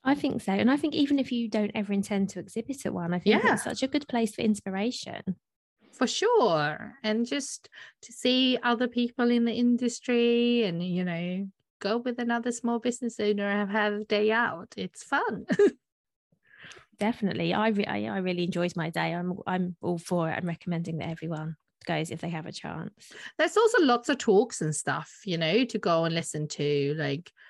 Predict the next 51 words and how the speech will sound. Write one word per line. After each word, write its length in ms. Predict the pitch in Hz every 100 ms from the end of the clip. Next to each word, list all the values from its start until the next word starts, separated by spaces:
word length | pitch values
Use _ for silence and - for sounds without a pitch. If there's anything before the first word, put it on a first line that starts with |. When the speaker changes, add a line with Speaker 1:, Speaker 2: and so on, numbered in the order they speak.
| - _ _ _
Speaker 2:
with 480 | 196 165 151 151 147 -
advice 580 | 175 175 160 160 156
about, 360 | - 170 160 - _ _ -
you 200 | 190 175
know, 120 | 156
running 360 | 185 214 269 262
a 40 |
business. 540 | 208 - - 165 165 -
So 560 | 196 185 185 190 196 - _ _
definitely 920 | 240 - 226 190 - 135 165 165 165 _ _ _ _ _ _ _ _ _ _
you 160 | 214 214
can 420 | - 220 214 185
get 200 | 214 190
a 40 | 190
lot 320 | 196 185 -
out 180 | 156 180
of 160 | 156 -
going. 420 | 147 - 139 165 _ _ _ -
I 40 |
don't 380 | 196 185 - -
think 220 | 185 165
it's 140 | 156 -
a 60 |
wasted 760 | 151 143 - _ _ _ - -
day 240 | - -
out. 200 | - - _ - - -
Speaker 1:
I 180 | 185 175
don't. 220 | 180 170
And 120 | 202
I 60 | 202
should 200 | 196 214
also 260 | 226 - 196
mention 380 | 185 196 175
that 260 | 165 156 -
they 140 | 185
are 100 | 175
free 240 | 165 185 165
to 160 | -
attend 340 | 165 180 151 170
as 100 | 175
well, 260 | 151 135 -
if 60 | -
Speaker 2:
Oh, 160 | 349 349
Speaker 1:
you 100 | 330
just 200 | - -
Speaker 2:
yes. 220 | 160 240
Speaker 1:
don't 100 | 269
go 40 | 262
wander 240 | 254 156
Speaker 2:
<laughs> 20 |
Speaker 1:
around. 380 | 147 - 175 -